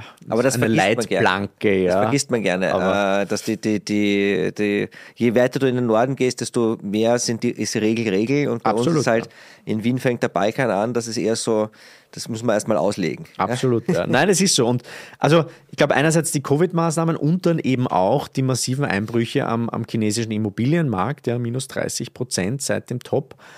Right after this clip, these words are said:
Speaker 2: Ähm, hat natürlich geführt, dass, dazu geführt, dass Gold jetzt eigentlich wieder die, die primäre Investitionsform geworden
Speaker 1: Wirklich?
Speaker 2: ist, ja.
Speaker 1: Weil Immobilien sind doch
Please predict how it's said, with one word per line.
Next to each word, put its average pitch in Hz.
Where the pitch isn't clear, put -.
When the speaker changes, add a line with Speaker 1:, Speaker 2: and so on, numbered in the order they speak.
Speaker 2:
Ähm, 120
hat 113
natürlich 147
geführt, 131
dass, -
dazu 113
geführt, 117
dass 113
Gold 98
jetzt 110
eigentlich 98
wieder 104
die, 98
die -
primäre 107
Investitionsform 104
geworden 85
Speaker 1:
Wirklich? 131
Speaker 2:
ist, -
ja. -
Speaker 1:
Weil 123
Immobilien 143
sind 160
doch 143